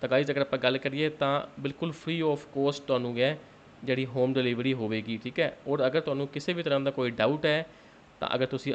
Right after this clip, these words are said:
ਅੱਜ ਆਪਣੇ ਮਤਲਬ ਚੈਨਲ ਦੇ ਉੱਪਰ ਨਵੇਂ ਹੋ ਤਾਂ ਨਾਈਨ ਜ਼ੀਰੋ ਫੋਰ ਵਨ ਜ਼ੀਰੋ ਫੋਰ ਥ੍ਰੀ ਸਿਕਸ ਡਬਲ ਸੈਵਨ ਦੇ ਉੱਪਰ ਕਾਲ ਜਾਂ ਮੈਸੇਜ ਕਰ ਸਕਦੇ ਹੋ, ਠੀਕ ਹੈ, ਤਾਂ ਕਿ ਤੁਸੀਂ ਕੀ ਹੈ ਆਪਦੇ ਡਾਊਟ ਪੁੱਛ ਸਕੋ, ਠੀਕ ਹੈ। ਤੁਸੀਂ WhatsApp ਕਰ ਸਕਦੇ ਹੋ, ਠੀਕ ਹੈ, ਕਿਸੇ ਵੀ ਟਾਈਮ 'ਤੇ।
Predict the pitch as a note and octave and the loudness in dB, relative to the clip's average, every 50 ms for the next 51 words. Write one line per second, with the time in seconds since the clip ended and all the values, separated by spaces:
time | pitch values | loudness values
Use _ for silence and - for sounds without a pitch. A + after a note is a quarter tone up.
0 | - A#2+ B2+ B2+ B2 A#2 A2+ - A#2+ A#2 A#2 A#2 - A2+ A2 A#2+ A#2 G#2+ - - | 2 0 2 4 2 2 2 2 0 -2 -2 -2 -4 -4 -2 -2 -4 -4 -2 0
1 | B2 A2+ A#2 A#2 A#2 A#2 A#2+ A2+ A#2 A#2+ A2+ A2+ A2+ A2+ B2 C#3+ D#3 D#3 D#3+ D#3+ | 2 2 4 4 2 0 0 0 0 0 0 2 2 2 2 2 2 2 2 0
2 | D#3 - C#3+ C3 B2+ B2 B2+ C3+ C3+ C3 C3+ C3+ C3+ C3 - B2 B2 A#2+ B2 C3 | 0 0 0 0 2 2 2 2 2 0 0 -2 -2 -2 0 0 0 2 2 0
3 | C3+ C3 - C3+ C#3+ D3 C#3 C#3 - C3+ B2+ B2 - - C#3+ C#3 C#3+ D3 C#3+ - | 0 0 -2 -2 -2 -2 -2 -2 0 0 0 0 0 0 0 0 0 -2 -4 -10
4 | - - - - - - - - - G#3+ G3+ - - D#3+ D3+ C#3+ D#3 D3+ D3+ D#3 | -18 -20 -20 -20 -20 -20 -8 -2 -2 0 0 0 0 2 2 4 2 2 2 2
5 | C#3 C3+ C3+ C3+ B2 B2+ A#2+ A#2 - B2+ B2 B2 - - A#2+ A#2+ A#2+ B2 B2 A#2+ | 2 4 2 2 0 -2 -4 -2 -2 -2 -2 -2 0 2 2 4 4 2 2 2
6 | A#2 A2+ A2+ A2 G#2 - - B2+ A#2+ - A#2+ A#2+ - - C3+ B2 A#2+ C3 C3 C3+ | 2 2 2 2 0 -2 -4 -6 -2 -2 0 0 0 0 -2 -2 0 0 0 0
7 | D3 D3+ D3+ - C3+ D3+ D3 C#3+ C3 - - B2 B2 - C#3 C3 C3 B2+ - C#3+ | 0 -2 -4 -6 -4 -2 -4 -4 -4 -6 -4 -4 -4 -4 -4 -6 -6 -6 -6 -6
8 | B2+ - B2+ B2+ B2+ B2 A#2 A#2+ B2 C3+ D#3 F3+ - - - - - - - - | -6 -2 0 2 4 4 4 4 4 4 2 2 2 -4 -12 -20 -20 -20 -20 -20
9 | - - - - A2+ A#2 B2 D3 D3+ - - A#2 - - A#2+ - G#2 G2 F#2+ - | -20 -16 -14 2 6 6 6 6 6 2 0 0 2 2 2 2 2 0 0 0
10 | - A2+ A#2 - F3+ B2 F#2 - - - - - - - - - - C3 - D3 | -2 -2 2 4 4 4 4 0 -6 -16 -20 -20 -20 -20 -20 -14 -10 -4 -2 4
11 | A#2+ A#2+ A#2+ - E3+ E3 - C#3 C3 - E3 D3 D3 C#3 D3 D3+ E3 D#3 - E3 | 4 4 6 6 4 4 4 2 2 4 2 0 2 2 2 2 0 0 -2 0
12 | D3 D3+ D3+ D3+ - B2+ - C#3+ C3 B2+ B2+ B2 A2+ G#2+ G#2+ G#2+ G#2 A2 G2+ | 0 0 0 0 -2 0 2 2 2 2 4 4 4 4 4 2 0 -2 -2